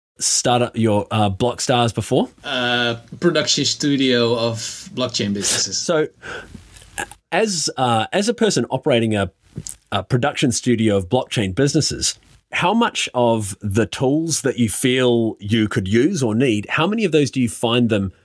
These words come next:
Speaker 1: do you find in-house? And how much of that do you see other people, uh, building? I mean, is there a,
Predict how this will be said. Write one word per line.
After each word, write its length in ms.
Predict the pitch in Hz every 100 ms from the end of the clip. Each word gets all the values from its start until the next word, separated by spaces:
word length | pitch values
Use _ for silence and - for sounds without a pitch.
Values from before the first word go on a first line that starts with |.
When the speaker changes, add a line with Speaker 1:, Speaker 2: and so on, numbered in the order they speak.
| -
Speaker 1:
do 100 | 123
you 80 | 113
find 440 | 123 110 107 98 - _ _
in-house? 640 | 127 151 139 139 269 - - -
And 420 | 123 123 120 117 - _ -
how 160 | 180
much 220 | 208 - 185
of 80 |
that 260 | 156 156 -
do 100 | 135
you 320 | 123 117 110 - -
see 400 | - 143 123 123
other 220 | 127 127 131
people, 580 | - 123 - 87 85 -
uh, 220 | 90 87 - _ -
building? 380 | 131 139 98 95
I 20 |
mean, 160 | 117 127
is 160 | 135
there 160 | 139 135
a, 160 | 127